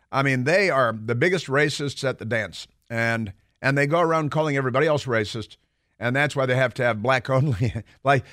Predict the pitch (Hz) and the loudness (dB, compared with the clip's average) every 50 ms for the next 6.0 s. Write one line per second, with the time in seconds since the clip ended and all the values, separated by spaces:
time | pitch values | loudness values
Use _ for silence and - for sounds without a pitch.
0 | - - - 233 226 - 196 226 240 208 175 170 147 - - 165 160 151 131 160 | -10 -2 0 0 2 2 2 0 0 0 0 0 0 0 0 0 0 0 0 0
1 | 151 151 135 131 131 131 120 104 98 131 147 156 156 - 156 156 147 151 151 143 | 0 0 2 2 2 2 0 0 0 2 2 2 2 0 0 0 2 2 2 2
2 | 135 110 107 131 135 139 131 104 127 120 120 127 135 131 - - 113 98 95 - | 0 0 0 0 0 0 0 0 -2 0 0 0 0 0 -2 -4 -4 -4 -6 -10
3 | _ _ _ _ _ _ _ _ - 170 175 156 139 127 120 170 185 175 160 170 | _ _ _ _ _ _ _ _ 0 2 2 4 2 2 2 4 4 4 2 0
4 | 165 147 139 147 147 139 120 127 139 143 135 - - 95 85 78 - _ _ _ | 0 0 0 0 0 0 0 2 2 2 2 0 -4 -6 -6 -8 -12 _ _ _
5 | _ _ _ _ _ _ _ _ - 127 143 147 143 135 - - - - - - | _ _ _ _ _ _ _ _ -2 2 2 4 4 2 0 -4 -6 -6 -8 -12